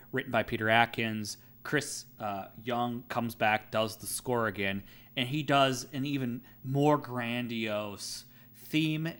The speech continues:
And I think we have to consider the, the sheer talent of everyone coming and working in these movies. There's still,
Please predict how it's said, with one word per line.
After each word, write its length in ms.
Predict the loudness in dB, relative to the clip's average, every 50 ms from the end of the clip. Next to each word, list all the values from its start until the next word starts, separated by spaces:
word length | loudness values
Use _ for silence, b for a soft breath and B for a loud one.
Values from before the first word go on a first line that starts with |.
| -6 -4
And 120 | -2 -2
I 60 | -2
think 360 | -2 0 -2 -2 -2 -2 -10 -20 -20 -20 -20 -20 -20 -20 -20 -20 -20 -20 -20 -20 -16 -12
we 180 | -6 -2 0 4
have 180 | 4 4 2 2
to 60 | -4
consider 560 | -8 -8 -8 -4 -2 -2 0 0 -2 -4 -8 B B B B B B B B -20 -16 -8
the, 380 | 0 2 2 4 4 2 0 -4 -8
the 140 | -8 -6 -6
sheer 340 | -4 -4 -2 -2 0 0 -2
talent 480 | -4 -4 -4 -2 -2 -2 -4 -6 -8 -10
of 100 | -12 -8 -6
everyone 360 | -6 -4 -4 -4 -4 -4 -6 -6
coming 260 | -6 -4 -4 -2 -2
and 140 | -4 -6 -8
working 220 | -10 -10 -8 -8
in 40 | -8
these 120 | -8 -6 -4
movies. 260 | -2 -2 -2 -4 -6 B B B B B B B -20 -20 -20 -12 -4
There's 240 | -2 -2 -2 -2 -4
still, 300 | -8 -4 -4 -6 -6